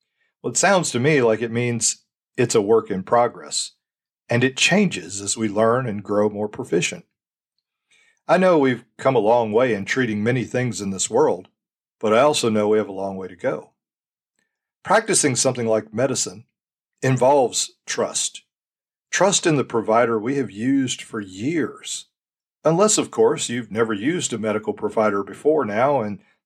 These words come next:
then I can understand it completely. But many of us have gone to the doctor for one reason or another. Were we happy with the outcome? Well, maybe not. Did someone make a mistake?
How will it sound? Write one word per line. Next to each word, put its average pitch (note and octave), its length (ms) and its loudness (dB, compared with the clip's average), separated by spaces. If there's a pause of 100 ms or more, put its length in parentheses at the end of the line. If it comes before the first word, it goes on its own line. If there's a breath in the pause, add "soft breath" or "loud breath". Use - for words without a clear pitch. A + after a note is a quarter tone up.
then F#3 140 4
I E3 80 4
can A#2+ 140 -2
understand A#2+ 460 0
it C#3+ 60 -2
completely. C3+ 540 -2 (840)
But C3+ 180 -2
many F#3+ 300 4
of A#2 140 2
us A2 160 -2
have G#2 200 -10
gone A2+ 280 0
to B2 100 -4
the A#2+ 100 -4
doctor G#2 440 -2
for G#2+ 120 -6
one G2+ 220 -6
reason G#2 300 -8
or F#2+ 120 -12
another. G2+ 440 -8 (840)
Were C#3 160 4
we C#3 140 0
happy D3 320 2
with C#3+ 140 0
the B2+ 120 2
outcome? E3 500 0 (380)
Well, C3+ 100 -6
maybe C#3+ 200 0
not. - 320 -6 (680)
Did C3 180 2
someone D3+ 400 2
make C3 180 -2
a C#3 40 0
mistake? B2 600 -2